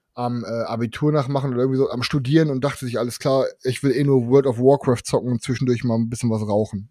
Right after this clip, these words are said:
So, und danach hat er, hat er bei Papa quasi, Papa war eh mal arbeiten, konnte quasi machen, was er will. So. Und haben wir teilweise immer bei Steven oben abgehangen, ähm, und weil der war, weil da hatten wir einfach einen Platz, wo wir abhängen können, der war immer nicht,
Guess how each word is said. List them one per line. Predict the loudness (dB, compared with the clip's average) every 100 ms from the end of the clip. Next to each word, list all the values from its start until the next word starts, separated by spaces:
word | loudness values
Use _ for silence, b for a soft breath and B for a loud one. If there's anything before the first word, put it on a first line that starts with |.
| -12
So, | -10
und | -6
danach | -4 -4 -4
hat | -4
er, | -2 0
hat | 0
er | 0
bei | 0
Papa | -2 -2 -2
quasi, | 0 0
Papa | 0 0
war | 2
eh |
mal | 2 0
arbeiten, | -2 -4 -6
konnte | -6 -8
quasi | -8 -6 -6
machen, | -6 -10
was |
er | -14
will. | -14 -10
So. | -8 -8 B B B B B B B B B B B -8
Und | 0
haben | 4
wir | 4
teilweise | 6 8 6
immer | 6 4
bei | 2
Steven | 2 2 4
oben | 4 2
abgehangen, | -2 2 4 4 2 0 2
ähm, | 4 4 2 0 -8 -6
und | -6 -4 -8 -10 -6
weil | -2
der | 0
war, | 0 0
weil | 0
da | 0
hatten | -2
wir | -2
einfach | -4
einen | -4
Platz, | -6 -8
wo | -6
wir | -8
abhängen | -6 -8
können, | -6 -2
der | 0
war | 2
immer | 2 0
nicht, | -2 -4